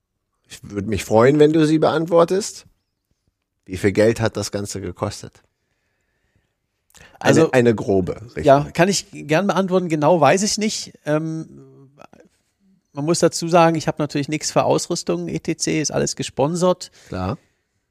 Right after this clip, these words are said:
Speaker 2: Äh, insgesamt, äh, ja, so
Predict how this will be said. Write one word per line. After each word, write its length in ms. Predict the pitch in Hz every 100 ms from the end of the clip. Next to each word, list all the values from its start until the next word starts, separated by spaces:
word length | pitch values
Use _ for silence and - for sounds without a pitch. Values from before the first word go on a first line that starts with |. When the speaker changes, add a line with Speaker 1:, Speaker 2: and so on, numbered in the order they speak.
| _ _ _ _ -
Speaker 2:
Äh, 340 | 160 143 143 143
insgesamt, 1080 | 196 - 190 185 165 170 160 - - - - _ _ _ _ _ _
äh, 40 | _ _ _ _ 117
ja, 240 | 123 120 127
so 300 | 131 120